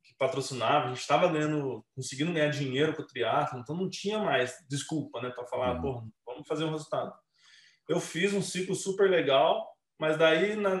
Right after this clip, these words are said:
Speaker 1: nessa segunda Olimpíada aconteceu o que acontece, chegou lá, deu tudo errado. Chegou...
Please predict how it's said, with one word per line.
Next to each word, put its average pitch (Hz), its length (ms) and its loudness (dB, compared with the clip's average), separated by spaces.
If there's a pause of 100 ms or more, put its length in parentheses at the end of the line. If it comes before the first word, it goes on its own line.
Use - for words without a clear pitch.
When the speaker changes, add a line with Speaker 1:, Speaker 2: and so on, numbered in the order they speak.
Speaker 1:
nessa 170 280 0
segunda 185 280 2
Olimpíada 190 320 6
aconteceu 220 460 6
o 214 60 4
que 226 60 4
acontece, 226 600 2
chegou 175 260 -2
lá, 185 100 6
deu 196 140 4
tudo 202 180 2
errado. 165 400 2 (560)
Chegou... 143 720 -2